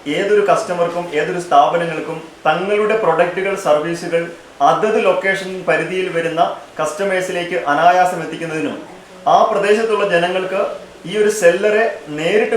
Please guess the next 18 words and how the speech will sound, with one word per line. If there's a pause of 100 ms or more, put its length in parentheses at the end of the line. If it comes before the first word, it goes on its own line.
കോൺടാക്ട്
ചെയ്ത് (240)
തങ്ങളുടെ
റിക്വയർമെന്റ്
ആയിട്ടുള്ള
പർച്ചേസ്
നടത്തി (360)
വീട്ടിലിരുന്നു
കൊണ്ട്
തന്നെ (460)
സേവനം (220)
ആസ്വദിക്കാവുന്നതുമാണ്. (240)
ഞങ്ങളുടെ
ക്യാപ്ഷൻ
തന്നെ (560)
വിവരങ്ങൾ (180)
വിരൽത്തുമ്പിൽ
എന്നതാണ്.